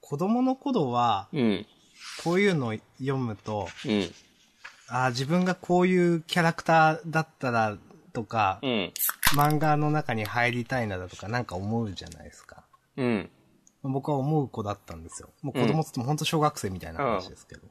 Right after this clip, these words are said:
Speaker 1: そういう妄想みたいなの。
Speaker 2: いや、自分だったらどのポジションでどのトリガー使うかなとか。
Speaker 1: はい。
Speaker 2: うん。
Speaker 1: どこまでいけるんだろうな、みたいな。
Speaker 2: うん。
Speaker 1: ワールドトリガーは本当にそういうのを考えたくなる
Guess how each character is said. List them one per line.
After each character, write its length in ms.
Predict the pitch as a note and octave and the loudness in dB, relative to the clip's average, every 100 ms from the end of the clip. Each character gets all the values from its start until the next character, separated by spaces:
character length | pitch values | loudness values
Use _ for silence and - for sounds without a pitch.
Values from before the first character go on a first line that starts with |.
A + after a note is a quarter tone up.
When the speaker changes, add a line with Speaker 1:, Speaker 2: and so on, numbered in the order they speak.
| - | -6
Speaker 1:
そ 100 | C#3 | -2
う 20 | |
い 20 | |
う 40 | B2 | 2
妄 160 | C#3 | 0
想 160 | C3+ C3+ | 0 -2
み 80 | C3 | -4
た 100 | A2+ | -6
い 60 | F2+ | -10
な 80 | |
の。 180 | F2+ D#2+ - - | -14 -16 -14 -2
Speaker 2:
い 60 | |
や、 120 | C3 A#2 | 0 2
自 140 | B2+ | 2
分 200 | C#3+ D3+ | 4 6
だ 80 | D3+ | 4
っ 60 | |
た 100 | - | 6
ら 120 | A2+ G#2+ | 4 6
ど 160 | C#3 | 4
の 120 | C3 A2 | 2 2
ポ 160 | A#2 | 0
ジ 140 | A2 A2 | 0 2
シ 80 | |
ョ 60 | A#2+ | 0
ン 40 | |
で 140 | G#2 F#2+ | 2 2
ど 100 | A#2+ | 2
の 160 | A#2+ | 2
ト 160 | G#2+ A#2+ | 0 0
リ 120 | G#2+ | 2
ガ 160 | F#2+ F2 | 2 0
ー 40 | |
使 180 | - G2+ | 0 -2
う 60 | F#2+ | 0
か 100 | F2 | 0
な 160 | E2+ | -2
と 120 | E2 | -2
か。 180 | - D2 - F3+ | -6 -6 -8 -12
Speaker 1:
は 460 | B2+ C#3+ C3 G2+ G#2 | -2 2 2 0 -2
い。 120 | F#2+ | -2
Speaker 2:
う 20 | |
ん。 40 | F2+ | 0
Speaker 1:
ど 120 | C3 | 0
こ 140 | E3 | 4
ま 120 | D#3 | 4
で 100 | A2+ | 4
い 80 | A2+ | 0
け 120 | A#2 | 0
る 80 | G#2+ | -2
ん 80 | G#2 | -2
だ 140 | F#2+ | -4
ろ 100 | F#2 | -6
う 20 | F#2 | -8
な、 120 | F2 | -12
み 80 | F2 | -8
た 80 | |
い 40 | A#2+ | -6
な。 60 | |
Speaker 2:
う 20 | E2+ | -6
ん。 100 | F2+ _ _ _ - | -8 _ _ _ -4
Speaker 1:
ワ 160 | C3+ F#3 | 2 2
ー 20 | |
ル 60 | B3 | 2
ド 60 | |
ト 120 | B3 C#4+ | 0 0
リ 100 | D#3 | 2
ガ 60 | |
ー 40 | G#2+ | 0
は 60 | |
本 220 | - G3 | 0 0
当 100 | A3+ | 4
に 100 | A#3 | 2
そ 120 | A3+ A#3 | 4 2
う 40 | |
い 20 | |
う 40 | G3+ | 2
の 80 | |
を 300 | C#3 A2+ G2 F2 - - | 2 0 -2 -8 -14 -6
考 280 | D#3 D#3+ D#3+ | 0 2 2
え 100 | D#3 | 2
た 100 | - | 0
く 120 | A#2+ | -2
な 100 | G2+ | -4
る 220 | F2+ D#2 | -6 -10